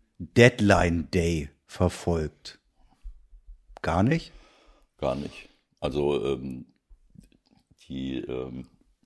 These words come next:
Speaker 2: nach, äh, vierzig Jahren Profifußball muss ich jetzt nicht den letzten Tag, äh, äh, noch verfolgen, wer wechselt jetzt wohin.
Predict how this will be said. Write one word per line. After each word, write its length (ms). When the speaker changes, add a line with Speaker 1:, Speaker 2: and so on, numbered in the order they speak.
Speaker 2:
nach, 280
äh, 220
vierzig 420
Jahren 380
Profifußball 1120
muss 260
ich 100
jetzt 160
nicht 200
den 100
letzten 380
Tag, 420
äh, 40
äh, 160
noch 180
verfolgen, 600
wer 380
wechselt 300
jetzt 220
wohin. 420